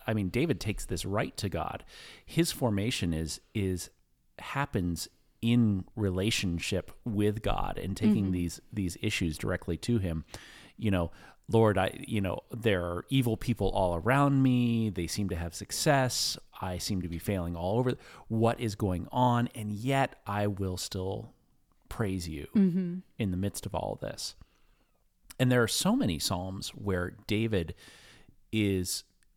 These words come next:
Speaker 1: is working out the difficulties of a life and relationship with God, um, in the midst of his, i-, in the midst of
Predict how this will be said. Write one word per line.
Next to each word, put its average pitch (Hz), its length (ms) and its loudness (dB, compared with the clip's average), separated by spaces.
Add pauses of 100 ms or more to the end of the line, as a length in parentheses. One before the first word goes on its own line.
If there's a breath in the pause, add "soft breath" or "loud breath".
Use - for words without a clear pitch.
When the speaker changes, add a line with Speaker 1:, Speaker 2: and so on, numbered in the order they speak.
(140)
Speaker 1:
is 107 180 2
working 95 520 0
out 98 480 -4
the 95 100 -4
difficulties 90 840 -2 (120)
of 85 520 0 (580 soft breath)
a 104 100 0
life 95 380 0
and 90 120 -2
relationship 90 840 -2
with 90 240 -4
God, 95 540 -2 (680 soft breath)
um, 80 460 -2 (520)
in 117 140 4
the 98 60 4
midst 104 360 0 (100)
of 90 280 -4
his, 82 840 -2 (760)
i-, 120 40 2 (100)
in 113 140 2
the 101 60 4
midst 107 340 2
of 87 240 0